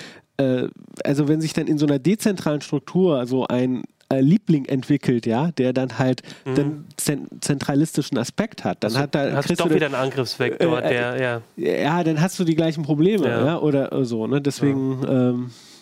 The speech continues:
Speaker 1: ja.
Speaker 2: Gut, ich würde jetzt sagen, ähm,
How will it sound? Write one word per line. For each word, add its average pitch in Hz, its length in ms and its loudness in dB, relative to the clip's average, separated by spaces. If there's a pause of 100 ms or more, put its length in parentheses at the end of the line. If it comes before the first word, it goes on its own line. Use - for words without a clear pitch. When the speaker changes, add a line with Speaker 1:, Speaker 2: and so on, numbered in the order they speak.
(140)
Speaker 1:
ja. 123 160 0 (880)
Speaker 2:
Gut, 160 260 2 (360)
ich 180 220 0
würde 226 140 4
jetzt 208 120 -2
sagen, 208 540 2
ähm, 180 420 0